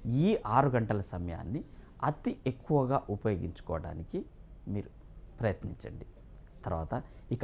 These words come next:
ఐదో అంశం ఏంటంటే don't snooze. ఎట్టి పరిస్థితుల్లోనూ స్నూజ్ బటన్ని నొక్కకండి.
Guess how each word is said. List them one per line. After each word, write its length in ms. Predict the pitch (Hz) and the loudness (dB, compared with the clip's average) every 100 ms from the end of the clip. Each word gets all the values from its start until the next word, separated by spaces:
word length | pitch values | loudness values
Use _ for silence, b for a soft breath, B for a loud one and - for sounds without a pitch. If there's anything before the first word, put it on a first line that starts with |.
| - | 0
ఐదో 280 | 95 123 139 | 6 8 8
అంశం 380 | 107 90 - 80 | 8 4 -4 -6
ఏంటంటే 500 | 78 82 80 123 151 - B B B B 95 | -4 -6 -6 -6 -6 -10 B B B B -4
don't 720 | 107 113 110 110 - - - | 2 4 4 0 -6 -8 -4
snooze. 380 | 80 78 - - - - 117 | -2 -4 -8 -16 -20 -6 -4
ఎట్టి 340 | - - 160 | -4 -2 -2
పరిస్థితుల్లోనూ 920 | - 107 120 120 - 107 90 101 151 - B B - - | 0 0 0 -2 -2 0 2 0 -2 -6 B B -18 -6
స్నూజ్ 400 | - 139 151 120 | 2 6 6 4
బటన్ని 500 | 101 98 - 95 131 147 - 98 | 0 -2 -2 -2 -4 -6 -6 -4
నొక్కకండి. 600 | 92 - - 82 - | -2 -2 -6 -6 -10